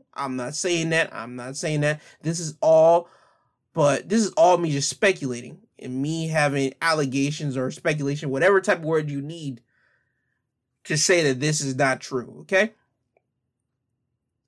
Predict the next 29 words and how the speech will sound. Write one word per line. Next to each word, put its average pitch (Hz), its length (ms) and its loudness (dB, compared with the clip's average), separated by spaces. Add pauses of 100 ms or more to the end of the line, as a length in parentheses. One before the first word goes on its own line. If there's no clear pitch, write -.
I 185 160 4
can 170 100 -4
see 175 220 -2
how 151 260 4
somebody 143 400 2
would 131 200 2
do 127 160 0
this. - 280 -12
I 151 120 -4
can 156 100 -6
see 156 140 -4
how 131 200 0
a 131 60 -2
family 151 340 0
would 127 380 -2
plot 156 400 0
and 139 200 0
wait 131 220 0
for 151 160 -16
two 175 280 -8
years 123 460 -8 (120)
for - 100 -18
something 135 220 -4
like 117 160 -12
this. - 320 -20 (640)
So 143 560 2 (720)
I 156 120 4
will 170 140 4
be 156 520 -4